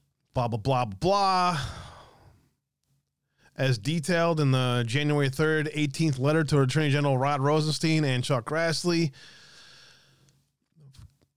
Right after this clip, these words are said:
A memoranda created by former Director Comey and a sensitive compartmental information facility, a scif, due to the classified nature of the majority of the memos.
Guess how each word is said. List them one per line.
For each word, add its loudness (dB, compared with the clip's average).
A -2
memoranda 2
created 2
by 0
former 0
Director 0
Comey 2
and 0
a -2
sensitive -2
compartmental 0
information -2
facility, 0
a 2
scif, -2
due -2
to -2
the 0
classified -2
nature 0
of 0
the 0
majority 2
of 0
the -2
memos. 0